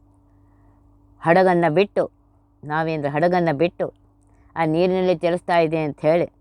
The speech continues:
ಕಪ್ಪೆಯೇ ನಮ್ಮನ್ನು ಸಮುದ್ರ ದಾಟಿಸತ್ತೆ ಅಂತ ಹೋದರೆ ಅದರ ಮೇಲೆ ಕೂತ್ಕೊಂಡ್ರೆ, "ಬೇಕವನೇರಿ",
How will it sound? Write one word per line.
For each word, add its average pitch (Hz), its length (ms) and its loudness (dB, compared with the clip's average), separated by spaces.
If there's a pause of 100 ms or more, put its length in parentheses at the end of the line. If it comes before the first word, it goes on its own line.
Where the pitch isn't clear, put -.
(520)
ಕಪ್ಪೆಯೇ 190 520 0
ನಮ್ಮನ್ನು 170 380 -2
ಸಮುದ್ರ 175 400 -4
ದಾಟಿಸತ್ತೆ 165 680 -4
ಅಂತ 143 200 -10
ಹೋದರೆ 143 280 -4
ಅದರ 135 160 0
ಮೇಲೆ 151 180 -4
ಕೂತ್ಕೊಂಡ್ರೆ, 135 640 -8 (680)
"ಬೇಕವನೇರಿ", 165 1000 2